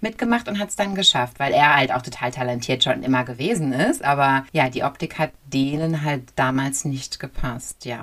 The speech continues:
Man kann auch schon interessanterweise erwähnen, also G-Dragon und ein anderes Mitglied, Tae Young, den, den stelle ich als nächstes vor, die waren schon Y G Trainees im Alter von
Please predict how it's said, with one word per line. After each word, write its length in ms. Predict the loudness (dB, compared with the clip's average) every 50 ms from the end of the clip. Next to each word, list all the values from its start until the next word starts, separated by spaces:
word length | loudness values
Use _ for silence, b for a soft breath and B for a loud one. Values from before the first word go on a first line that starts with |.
| -4 2
Man 280 | 6 6 6 6 4
kann 240 | 0 -2 -2 0 2
auch 180 | 4 4 4 6
schon 220 | 6 6 6 6 6
interessanterweise 880 | 2 0 0 0 -2 0 0 2 2 2 2 4 4 2 2 2 0
erwähnen, 440 | 0 0 0 0 -2 -2 -2 -2 -2
also 180 | -4 -4 -4 -4
G-Dragon 720 | -6 -2 0 0 0 0 -2 -4 -2 -2 -2 0 -2 -2 0
und 260 | 0 0 0 0 -2 -2 -2
ein 180 | -2 0 0
anderes 340 | -2 -2 0 0 0 -2 0
Mitglied, 300 | -2 -4 -4 -4 -10 -8
Tae 240 | -4 -2 -2 -2 0 -2
Young, 260 | -2 0 0 0 2
den, 360 | 2 2 2 2 0 -2 -2
den 160 | -2 -4 -4 -4
stelle 200 | -4 -4 -4 -4
ich 100 | -4 -6
als 160 | -6 -4 -4
nächstes 320 | -4 -4 -4 -4 -6 -8
vor, 220 | -4 -4 -2 -2 -2 -4 -8 -6
die 200 | -2 0 0 2
waren 360 | 2 0 0 0 0 0 0
schon 320 | 0 0 0 0 -2 -2 -2
Y 240 | -4 -4 -4 -4 -4
G 160 | -4 -4 -6
Trainees 580 | -6 -6 -6 -4 -4 -2 0 0 0 -2 -4
im 160 | -6 -6 -6 -2
Alter 340 | -2 0 0 2 0 0
von 380 | 0 0 -2 0 0 0 0 -2